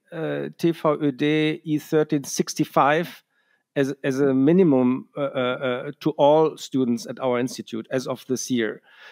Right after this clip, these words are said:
uh, because we just don't think that it makes any sense that, that, uh, uh, Max Planck pays below the level of the D F G. Uh, uh, I know that this is, I know that the Max Planck leadership, uh, uh,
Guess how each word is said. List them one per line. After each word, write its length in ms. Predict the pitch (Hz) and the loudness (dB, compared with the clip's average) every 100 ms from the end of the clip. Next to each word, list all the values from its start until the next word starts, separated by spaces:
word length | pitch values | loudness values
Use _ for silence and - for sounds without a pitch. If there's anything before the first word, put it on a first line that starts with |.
| - _ | -20 _
uh, 160 | 131 120 | -2 0
because 500 | 120 123 147 143 127 - _ - | -2 2 2 2 -2 -14 _ -2
we 100 | 135 | -2
just 360 | - 160 160 - _ _ _ - | 2 0 0 -6 _ _ _ 2
don't 280 | 147 165 - | 4 4 0
think 300 | 160 147 139 | 0 0 -2
that 120 | 143 131 | -6 -6
it 160 | 139 143 | -6 -4
makes 260 | 131 - | -4 -4
any 200 | 143 156 | -4 -4
sense 440 | 147 135 127 131 - | -2 -2 -2 -4 -6
that, 160 | 123 - _ - | -8 -8 _ -6
that, 480 | 123 120 _ - - | -4 -4 _ -20 -12
uh, 120 | 123 120 | -10 -8
uh, 340 | 131 123 120 123 | -8 -8 -8 -10
Max 520 | 156 - - 135 - | -14 -16 -10 -8 -8
Planck 440 | - 147 131 139 135 _ _ _ _ | -8 -4 -2 -2 -8 _ _ _ _
pays 360 | - 131 135 - | -4 -4 -4 -6
below 440 | - 127 131 139 | -4 0 2 2
the 120 | 139 | 0
level 300 | 131 127 127 127 | 0 -2 -2 -6
of 160 | 120 | -6
the 100 | - | -6
D 180 | 113 120 | -2 -2
F 140 | 117 - | -4 -2
G. 280 | 127 95 - _ - | -2 -2 -8 _ -6
Uh, 340 | 120 113 113 - - - - - _ 143 | -4 -2 -4 -8 -18 -20 -20 -20 _ -2
uh, 400 | 127 120 120 - 135 | 2 2 2 2 4
I 40 | |
know 280 | 143 156 190 | 6 6 6
that 380 | 165 147 - - | 4 0 -4 -4
this 240 | 156 180 190 | 0 0 0
is, 240 | - - - | -4 -8 -2
I 100 | 135 | 2
know 200 | 147 180 | 4 4
that 300 | 165 160 - | 4 0 2
the 140 | 151 | 2
Max 300 | 135 147 - | 2 0 0
Planck 180 | - 135 | -2 -2
leadership, 560 | 170 196 - 180 147 - - | 0 0 0 -2 -4 -8 -4
uh, 60 | |
uh, 640 | 139 147 127 123 120 120 | -2 -2 -2 -2 -2 -4